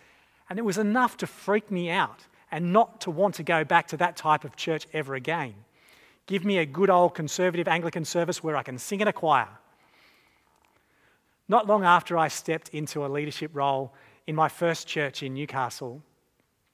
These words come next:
I was approached by a church member who believed that our church building was under a demonic curse and was insisting that I pray a particular prayer to cast out this demonic spirit in every part of the church.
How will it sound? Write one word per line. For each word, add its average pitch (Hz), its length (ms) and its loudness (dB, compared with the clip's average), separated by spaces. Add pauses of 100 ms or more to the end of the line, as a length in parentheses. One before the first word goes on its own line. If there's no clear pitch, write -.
(220)
I 175 100 -2
was 175 120 0
approached 190 420 2
by 175 160 6
a - 20 -6
church - 320 -4
member 139 320 -6 (520)
who 214 120 -4
believed 196 460 2
that 196 120 -2
our 175 140 6
church 196 400 -4
building 185 380 0
was 147 180 -4
under 160 420 -4
a 143 80 -10
demonic 160 520 -4
curse - 640 -6 (500)
and 165 80 -6
was 185 160 -4
insisting 196 560 -4
that 170 120 -4
I 160 180 0
pray 165 440 -4 (320)
a 156 100 0
particular 226 580 -4
prayer 151 340 -6
to - 120 -12
cast 202 480 -4
out 180 200 0
this 156 180 -10
demonic 160 480 -6
spirit 160 420 -6 (420)
in 170 160 -12 (220)
every 185 360 -4
part 143 360 -4
of 123 80 -12
the - 80 -18
church. - 640 -10